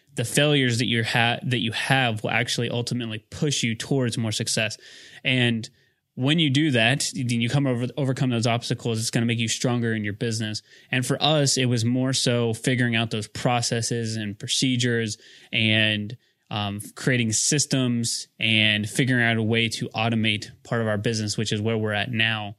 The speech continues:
Uh, and that's would have never been possible if we wouldn't have failed previously. So I encourage you, like, if you're going through a, a rough time right now, or if you're going through something like,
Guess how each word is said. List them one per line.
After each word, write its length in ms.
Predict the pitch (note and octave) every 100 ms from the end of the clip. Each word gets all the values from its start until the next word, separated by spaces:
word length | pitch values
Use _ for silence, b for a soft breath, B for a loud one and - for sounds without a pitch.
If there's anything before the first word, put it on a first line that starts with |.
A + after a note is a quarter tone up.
| b b b -
Uh, 260 | G#2+ G2+ -
and 120 | A#2
that's 300 | B2+ C3 - - _ _ _ _ _
would 300 | C#3 C3 C#3+
have 80 | C3+
never 240 | C3 C#3 C3+
been 140 | B2
possible 480 | B2+ B2 A#2+ A2+ A2
if 120 | G#2+
we 120 | A#2
wouldn't 340 | A2 A2 A2+ A2+
have 180 | A2
failed 560 | - - A2 G#2+ G#2+ - b b _
previously. 840 | - A2 A2 G#2+ - - - A#2 - _ _
So 340 | - A2+ G2+ G2+ _ _ _ _ - _ _
I 80 | C3+
encourage 440 | C3 D3 D#3+ C#3+ C#3+
you, 140 | D3+
like, 180 | C#3 A#2+
if 80 | A#2+
you're 100 | A#2+
going 240 | C3 B2
through 400 | B2 B2 A2+ A2 -
a, 60 |
a 20 |
rough 300 | A2+ A#2+ B2+
time 260 | - C3 A#2+
right 160 | A#2 A#2+
now, 260 | A#2+ A#2+
or 40 | B2
if 100 | A#2+
you're 140 | A2+
going 220 | A#2 A#2+
through 240 | A#2 A#2+ A2+
something 420 | B2+ A#2 A#2 A2+
like, 200 | G#2